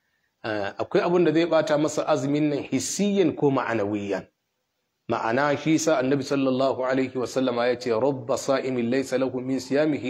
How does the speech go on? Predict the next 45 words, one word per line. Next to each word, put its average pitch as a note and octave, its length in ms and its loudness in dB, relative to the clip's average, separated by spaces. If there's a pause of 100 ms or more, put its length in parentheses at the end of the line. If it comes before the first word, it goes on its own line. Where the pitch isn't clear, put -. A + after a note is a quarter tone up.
(120)
illa A#2+ 200 0
al-ju'." G#2 420 -4 (480)
Ai A#2+ 100 0
wani D3+ 240 4
yana D#3 260 2
azumin B2+ 380 -2
bai C3 140 2
da A2+ 100 -2
ladan A#2 320 0
azumin A2+ 300 -4
sai A2 200 -4
dai A2 200 -4
yunwa A2+ 340 -6
kaɗai. G#2+ 280 -6 (600)
Shi C3+ 280 0
sa C3+ 180 2
kuma B2+ 220 -2
ya C3 140 4
ce, B2+ 220 -2
"Man C#3 280 4
lam C#3+ 160 4
yada' B2 340 0
qawla C3 300 2
zur B2 280 0
wal A#2+ 160 2
amala B2 380 0
bih, D3 320 -2 (100)
fa A2+ 80 0
laysa B2+ 260 0
lillahi A#2 400 -2
hajatun A#2+ 540 -2
fi C3 180 -4
an A#2 180 -6
yada'a B2 300 -2
ta'amahu C3+ 540 0
wa B2 80 2
sharaba." G#2 480 -2 (680)
Mutum C#3 180 -2
yana B2+ 300 0
azumi A#2+ 320 -2
bai A2 80 2
bar A2+ 180 2
kiri G#2 200 -2
faɗi G2 280 -8
ba. - 80 -16